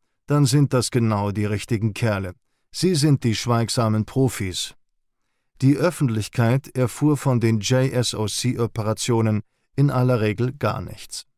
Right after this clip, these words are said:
Natürlich ist es gemäß der uno-Charta illegal, mit Spezialeinheiten in ein anderes Land einzudringen und gezielt Menschen zu töten.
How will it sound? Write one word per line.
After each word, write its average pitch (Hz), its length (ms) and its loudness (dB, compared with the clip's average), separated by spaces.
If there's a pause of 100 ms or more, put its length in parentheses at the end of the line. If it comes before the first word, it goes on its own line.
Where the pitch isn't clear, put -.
(1800)
Natürlich 156 520 4
ist 139 220 0
es 120 160 0
gemäß 117 420 2
der 107 180 0
uno-Charta 120 800 0
illegal, 117 640 0
mit 101 200 -4
Spezialeinheiten 113 1040 0 (400)
in 143 80 6
ein 139 120 4
anderes 123 400 2
Land 117 280 0
einzudringen 123 760 0
und 110 180 -4
gezielt 113 540 -2
Menschen 110 380 0
zu - 140 -8
töten. - 500 -12